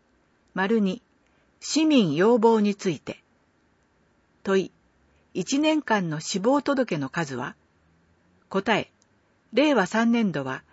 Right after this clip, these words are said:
千三百五十一件。問い、わかりやすいお悔やみハンドブックの配布を。答え、今のところ考えていない。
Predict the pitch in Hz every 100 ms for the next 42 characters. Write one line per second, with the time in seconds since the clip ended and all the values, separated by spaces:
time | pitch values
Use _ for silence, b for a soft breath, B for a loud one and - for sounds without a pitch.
0 | b b b - 302 247 - 262 247 190
1 | 160 - 156 226 254 240 233 _ 139 -
2 | 151 _ _ _ _ _ _ _ _ _
3 | _ - 180 160 - _ _ _ _ _
4 | 180 185 262 277 269 269 - 254 165 -
5 | _ - 160 269 269 262 269 233 262 262
6 | 240 269 _ 165 143 170 165 151 151 135
7 | - _ _ _ _ _ _ _ _ _
8 | - 196 220 147 - _ _ _ _ _
9 | _ 190 226 269 262 247 226 226 - -
10 | 240 269 247 - 131 131 123